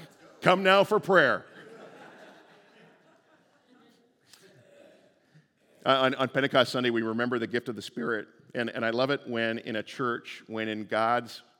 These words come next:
people, the Holy Spirit moves from a, a theological idea to an experiential reality and becomes a, a, a part of us. That's part of what we've been praying for and seeking God for in these,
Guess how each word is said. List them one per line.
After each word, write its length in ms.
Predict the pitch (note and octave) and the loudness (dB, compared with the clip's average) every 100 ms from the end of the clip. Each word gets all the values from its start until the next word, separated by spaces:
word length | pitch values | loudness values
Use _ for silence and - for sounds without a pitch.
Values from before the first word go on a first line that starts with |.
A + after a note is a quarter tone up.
| _ | _
people, 680 | - C#3+ C#3+ A2 G#2+ B2 - _ _ _ _ _ | -10 -8 -6 -8 -8 -10 -16 _ _ _ _ _
the 80 | A#2 | -6
Holy 260 | G#2+ C#3+ D3 | -2 -2 -2
Spirit 420 | - - C#3 C3 | -6 -2 -2 -2
moves 380 | A#2 A#2+ C3+ D3 | -4 -6 -6 -8
from 240 | - B2 | -8 -4
a, 180 | A2 G2 - _ - | -2 -4 -8 _ -8
a 80 | G#2+ | -8
theological 880 | - C#3 C#3 B2 A#2 B2+ C3+ C3 - | -4 0 0 2 2 2 -4 -8 -4
idea 640 | G#2+ G#2+ G2+ A2+ G#2 G2+ - - _ _ _ _ _ - | -4 -4 -4 -4 -4 -6 -10 -20 _ _ _ _ _ -10
to 120 | A#2+ | -6
an 80 | A2+ | -6
experiential 760 | - - B2+ B2 A#2 A2+ A2+ | -6 -4 -2 0 0 -4 -6
reality 540 | G2+ G2+ G#2 A#2 G2+ - - _ _ _ _ - | -6 -4 -4 -4 -8 -12 -20 _ _ _ _ -8
and 140 | B2 | -6
becomes 260 | B2 D3 C3 | -2 0 0
a, 140 | A2 - - _ - | -2 -4 -20 _ 0
a, 340 | A#2+ - A2 | 0 2 -2
a 60 | C3 | -2
part 320 | - D3 C3+ | -4 0 2
of 120 | C#3 G#2 | 2 -2
us. 220 | - - | -6 0
That's 320 | D3+ D3 - - - | 2 2 -2 -14 0
part 240 | E3+ F#3 | 6 8
of 100 | F#3+ | 8
what 120 | E3+ | 4
we've 100 | F3+ | 4
been 140 | D#3 C3 | 2 0
praying 320 | - D3+ D#3+ | 2 2 2
for 300 | - E3 D#3+ | 0 2 2
and 240 | - A#2+ | 0 -4
seeking 580 | A#2 - D#3+ - D#3+ D3+ | -6 -4 -6 -4 -4 0
God 380 | C#3 C3 C3 B2+ | 2 4 4 2
for 400 | - C#3 C#3 C#3 | -2 -2 0 0
in 140 | B2+ | -2
these, 260 | B2 A#2+ - | -4 -6 -10